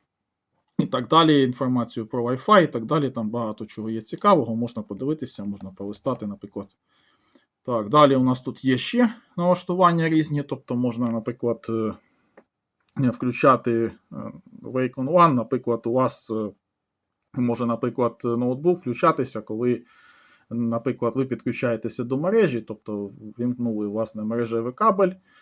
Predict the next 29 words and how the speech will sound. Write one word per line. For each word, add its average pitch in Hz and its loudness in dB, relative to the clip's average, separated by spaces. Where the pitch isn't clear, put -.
ноутбук, 143 0
він 147 0
у 117 0
вас 131 2
буде 117 -4
запускатися. - -12
Можна 113 -6
так 110 -4
зробити. 101 -12
Можна 143 0
також 131 -4
тут, 143 -6
е, 110 -4
підключити 135 0
завантажувальну 131 0
флешку 220 0
сюди, 185 2
можна 135 -6
також 131 -8
підключити 135 -4
і, 127 2
наприклад, 135 0
перепрошити 127 -2
ваш 117 -2
bios, 185 2
оновити, 131 0
ну, 123 0
але 151 0
то 127 -10